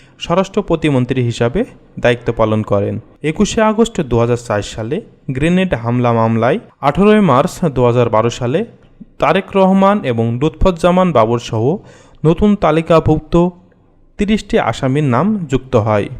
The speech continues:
একই অক্টোবর দুহাজার আঠারো সালে এই মামলায় তাকে মৃত্যুদণ্ড দেওয়া হয়। দুহাজার চার সালে ধরা পড়া দশ ট্রাক অস্ত্র চালান মামলায় তাকে মৃত্যুদণ্ড দেওয়া হয়।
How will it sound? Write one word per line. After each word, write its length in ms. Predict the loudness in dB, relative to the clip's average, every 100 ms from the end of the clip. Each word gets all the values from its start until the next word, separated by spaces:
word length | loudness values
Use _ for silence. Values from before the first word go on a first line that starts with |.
| -6
একই 260 | -2 0 2
অক্টোবর 480 | 2 2 2 2 2
দুহাজার 380 | 2 2 2
আঠারো 240 | 2 0 -4
সালে 360 | -2 -4 -4 -6 -14 -20 _
এই 180 | 2 4
মামলায় 360 | 4 4 4 2
তাকে 360 | 0 -2 -6 -6 _ -2
মৃত্যুদণ্ড 560 | -2 0 2 2 2
দেওয়া 300 | 2 4 4
হয়। 260 | 2 0 -2 -6 -8 2
দুহাজার 340 | 6 6 4
চার 220 | 4 0
সালে 380 | 0 -2 -2 -4 -8 _ _ _ _ 2
ধরা 240 | 4 4
পড়া 260 | 4 4 4
দশ 320 | 4 0 0
ট্রাক 280 | 0 0 -2 -2
অস্ত্র 300 | -2 0 -2
চালান 400 | 0 2 2 0 -2
মামলায় 460 | 0 2 2 2 0 -4 _
তাকে 220 | -2 0
মৃত্যুদণ্ড 600 | 0 0 2 4 6 6
দেওয়া 300 | 4 4 4
হয়। 200 | 2 -2